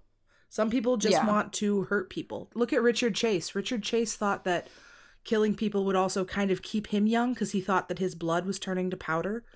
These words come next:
Speaker 1: So that's
Speaker 2: Mm,
Speaker 1: why
Speaker 2: oh my
Speaker 1: he
Speaker 2: God.
Speaker 1: was, you know,
Speaker 2: God, so
Speaker 1: he was just completely unhinged. He was in, he was abused his entire childhood. Maybe she, maybe there's some
Speaker 2: Mm-hmm.
Speaker 1: abuse in her life.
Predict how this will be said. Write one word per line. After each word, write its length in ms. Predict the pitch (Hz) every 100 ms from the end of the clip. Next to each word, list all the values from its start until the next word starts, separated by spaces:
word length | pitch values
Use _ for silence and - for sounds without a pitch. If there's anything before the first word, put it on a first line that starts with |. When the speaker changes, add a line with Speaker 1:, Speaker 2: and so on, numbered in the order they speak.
| - - - -
Speaker 1:
So 320 | - 190 180
that's 300 | 185 180 180
Speaker 2:
Mm, 20 |
Speaker 1:
why 120 | 185 180
Speaker 2:
oh 40 |
my 100 | 196
Speaker 1:
he 40 | 180
Speaker 2:
God. 280 | 180 156
Speaker 1:
was, 280 | 151 151 - - _ _ -
you 60 |
know, 140 | 165 139
Speaker 2:
God, 40 | 156 - -
so 120 | - - -
Speaker 1:
he 140 | 226
was 140 | 214
just 120 | 220 -
completely 420 | 220 220 214 190
unhinged. 480 | 180 170 233 180 -
He 80 | 180
was 160 | 170
in, 220 | 165 165 -
he 160 | 214
was 220 | 240 208 170
abused 520 | 175 185 196 214 208
his 120 | 196
entire 380 | 175 165 160 165
childhood. 560 | - 165 175 185 233 214
Maybe 240 | 170 185
she, 140 | 180
maybe 260 | 175 180 226
there's 240 | 226 233
some 80 | 190
Speaker 2:
Mm-hmm. 60 | 233
Speaker 1:
abuse 280 | 208 240 240
in 60 |
her 140 | 233 254
life. 260 | 202 156